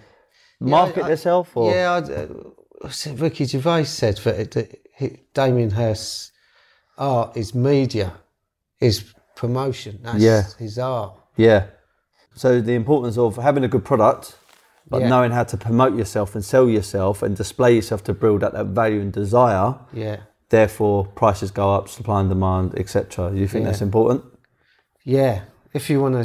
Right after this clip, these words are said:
Speaker 2: yeah, if you wanna make loads of money.
Speaker 1: Yeah. Okay.
Speaker 2: You gotta get, uh,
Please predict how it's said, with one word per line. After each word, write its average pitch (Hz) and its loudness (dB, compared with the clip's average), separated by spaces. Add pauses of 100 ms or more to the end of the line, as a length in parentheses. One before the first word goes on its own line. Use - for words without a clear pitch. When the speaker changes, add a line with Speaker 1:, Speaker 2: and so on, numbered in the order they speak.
Speaker 2:
yeah, 123 0
if - -12
you 117 -8
wanna 117 0
make 107 -4
loads 110 -4
of 104 -8
money. 107 -8 (140)
Speaker 1:
Yeah. 101 4 (720)
Okay. 107 0
Speaker 2:
You 117 -2
gotta 123 0
get, 120 0
uh, - -10